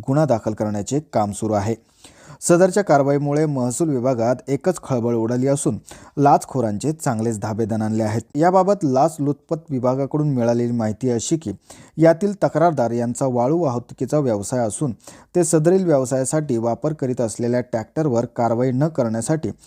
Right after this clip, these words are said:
कोपरगाव तहसील कार्यालयातील आलोसे चंद्रकांत नानासाहेब चांडे वय वर्ष एकोणचाळीस लिपिक आणि योगेश दत्तात्रय पालवे वय वर्ष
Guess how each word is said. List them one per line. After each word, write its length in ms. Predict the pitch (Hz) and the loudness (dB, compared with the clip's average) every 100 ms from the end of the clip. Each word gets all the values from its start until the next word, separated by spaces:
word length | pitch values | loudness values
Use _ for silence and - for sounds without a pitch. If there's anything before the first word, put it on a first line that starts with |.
| - - - - | -20 -20 -20 -2
कोपरगाव 460 | 180 165 185 196 208 - | 2 4 4 4 2 2
तहसील 300 | 143 151 143 | -2 0 -2
कार्यालयातील 680 | 135 127 127 127 127 147 151 | 0 0 0 -2 -4 -4 -4
आलोसे 380 | - 127 143 175 | -4 -4 -2 -4
चंद्रकांत 600 | 165 123 113 117 127 127 | -4 -4 -2 -2 -4 -2
नानासाहेब 480 | 117 110 117 127 120 - | -2 -2 -2 0 -2 -2
चांडे 280 | 139 151 101 | -2 0 0
वय 180 | 98 110 | 0 0
वर्ष 280 | 113 107 120 | 0 -2 -2
एकोणचाळीस 640 | 117 - 143 139 156 160 | -2 -2 -2 0 0 -2
लिपिक 440 | 117 117 151 117 - _ - - - | -2 0 0 -2 -4 _ -20 -20 -8
आणि 280 | - 147 160 | 0 2 4
योगेश 300 | 139 143 180 - | 4 4 0 0
दत्तात्रय 440 | 117 117 101 120 | -2 -4 -4 -4
पालवे 360 | 120 151 147 113 | 0 0 0 0
वय 180 | 113 | -2
वर्ष 260 | 113 113 113 | -2 -4 -6